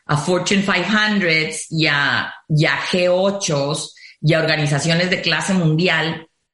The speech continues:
eh, lo hace basado en esto, lo hace en tratar de anticipar a los tiempos y vender soluciones a problemas que todavía no existen, ¿no?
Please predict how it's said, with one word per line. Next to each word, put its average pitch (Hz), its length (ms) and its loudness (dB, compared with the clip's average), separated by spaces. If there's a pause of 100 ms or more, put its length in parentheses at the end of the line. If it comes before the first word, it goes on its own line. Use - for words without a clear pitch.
(140)
eh, 160 360 0
lo 180 220 2
hace 190 260 -2
basado 196 420 0
en 240 80 0
esto, - 440 -10 (140)
lo 180 300 2
hace 220 360 0
en 226 100 0
tratar 190 420 -2
de 202 120 2
anticipar 220 1300 -2 (480)
a 165 160 2
los 160 320 0
tiempos 180 760 -2 (220)
y 180 120 2
vender 185 360 2
soluciones 220 840 0
a 160 120 -4
problemas 175 520 0
que 170 140 -2
todavía 196 720 0
no 175 140 0
existen, - 720 -4
¿no? 165 400 -2